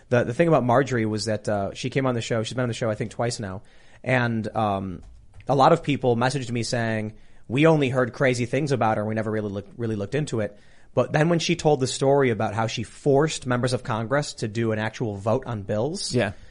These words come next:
Speaker 1: I'm getting all these messages from people cheering, being like, "Wow."
Speaker 2: She had the backbone to risk a lot of things. I can't, like, fully go into it, but she risked a lot of things to support me, and I will always,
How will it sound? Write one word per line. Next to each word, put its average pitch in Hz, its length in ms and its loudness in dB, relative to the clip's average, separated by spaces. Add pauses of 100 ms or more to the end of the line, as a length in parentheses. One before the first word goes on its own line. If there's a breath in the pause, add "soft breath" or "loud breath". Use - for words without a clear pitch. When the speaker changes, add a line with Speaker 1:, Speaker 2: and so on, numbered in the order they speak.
(600 soft breath)
Speaker 1:
I'm 151 160 2
getting 147 180 4
all 135 100 6
these 123 120 2
messages 123 240 -2
from 123 100 -6
people 117 220 -6
cheering, 113 420 -4
being 110 180 -4
like, 104 160 -6
"Wow." 95 460 -2
Speaker 2:
She - 220 10
had 165 160 12
the 165 60 8
backbone 131 720 10
to 120 120 2
risk 117 360 2
a 113 60 4
lot 110 240 8
of 110 80 0
things. 113 300 -2
I 110 80 2
can't, 110 300 -2
like, 101 220 -2
fully 110 260 2
go 107 220 4
into 107 200 0
it, 131 40 6
but 123 80 0
she 120 160 0
risked 113 280 0
a 113 40 2
lot 107 200 4
of 104 60 -4
things 104 280 -6
to 107 80 -6
support 107 420 -2
me, 110 100 -2
and 107 180 -2
I 110 200 4
will 107 320 2
always, 123 760 6